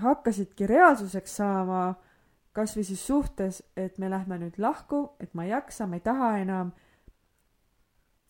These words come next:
siis, äh, siis see reaalsus, see tõmbas mult tegelikult kõik filtrid, kihid, maskid maha.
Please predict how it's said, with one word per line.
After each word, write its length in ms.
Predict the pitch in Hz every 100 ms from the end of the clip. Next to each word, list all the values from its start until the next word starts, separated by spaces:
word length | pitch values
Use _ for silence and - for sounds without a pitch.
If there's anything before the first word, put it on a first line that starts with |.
| -
siis, 440 | - 220 220 202 226
äh, 400 | 208 202 202 196 - - - _ _
siis 200 | - -
see 80 | 240
reaalsus, 840 | 214 285 330 285 196 180 185 180 - -
see 280 | 240 262 262 -
tõmbas 480 | 277 277 190 180 -
mult 180 | 180 -
tegelikult 640 | 220 240 208 185 - 175 -
kõik 320 | 247 247 - -
filtrid, 580 | 247 277 269 - 185 -
kihid, 400 | 214 254 240 185
maskid 480 | 208 269 - 185 -
maha. 380 | 196 240 262